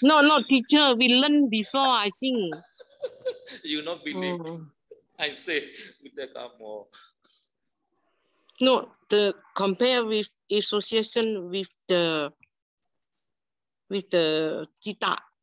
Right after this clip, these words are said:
Speaker 1: How many, eighty-nine citta, how many can associate with the vitaka? How many can associate with vichara? How many can associate with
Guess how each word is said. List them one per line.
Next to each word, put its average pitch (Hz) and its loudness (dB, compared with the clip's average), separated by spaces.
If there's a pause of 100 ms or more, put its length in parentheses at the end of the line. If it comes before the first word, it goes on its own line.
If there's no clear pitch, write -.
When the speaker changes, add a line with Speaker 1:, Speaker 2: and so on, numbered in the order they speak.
(2750)
Speaker 1:
How 233 -2
many, 220 0
eighty-nine 202 -4
citta, 202 -6
how 185 -2
many 180 -4
can 180 -6
associate 175 -6
with 160 -8
the 151 -8
vitaka? 156 -6 (640)
How 214 4
many 196 4
can 170 2
associate 170 -2
with 160 -6
vichara? 160 -4
How 208 0
many 196 2
can 165 -4
associate 160 -6
with 160 -6